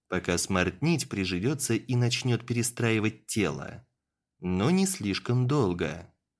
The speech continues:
«А если долго?» «Мочевой пузырь лопнет, и ты умрёшь. Так что постарайся как можно меньше пить.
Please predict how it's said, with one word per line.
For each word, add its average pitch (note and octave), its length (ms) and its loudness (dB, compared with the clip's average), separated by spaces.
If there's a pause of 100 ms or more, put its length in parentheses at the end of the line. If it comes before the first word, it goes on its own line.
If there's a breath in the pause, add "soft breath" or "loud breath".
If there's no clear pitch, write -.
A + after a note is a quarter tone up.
(800)
«А D#4+ 60 0
если C4+ 300 0
долго?» F3 500 0 (1120)
«Мочевой G2 480 2
пузырь A2+ 400 4
лопнет, A2+ 500 0
и F2+ 80 -2
ты A2 160 2
умрёшь. A2+ 720 2 (460)
Так F#2 240 4
что - 200 0
постарайся D3 760 0
как - 240 -2
можно A2 340 2
меньше G#2+ 460 2
пить. - 680 -10